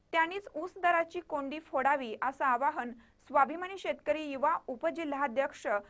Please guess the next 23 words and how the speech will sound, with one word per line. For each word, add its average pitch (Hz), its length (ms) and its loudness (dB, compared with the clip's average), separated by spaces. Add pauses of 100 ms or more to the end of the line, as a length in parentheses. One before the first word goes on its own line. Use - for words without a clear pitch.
(240)
विक्रम 339 380 -4
पाटील 254 540 0
यांनी 247 200 0
केली 226 300 -2
आहे. 220 100 -2 (580)
यावेळी 269 260 6
करवीर 294 460 0
तालुका 285 420 2
अध्यक्ष 285 420 -2
बाळासो 294 680 4
रानगे, 254 520 0 (260)
युवा 302 320 2
अध्यक्ष 302 440 0
सुरेश 294 440 0
सुतार, 262 480 0 (280)
अनिल 330 380 0
दिवसे, 254 600 -2 (160)
उदय 269 240 6
पाटील, 277 560 0
दत्ता 302 400 0
शिंदे, 262 560 -2
वैभव 240 340 -2
पाटील, 285 400 0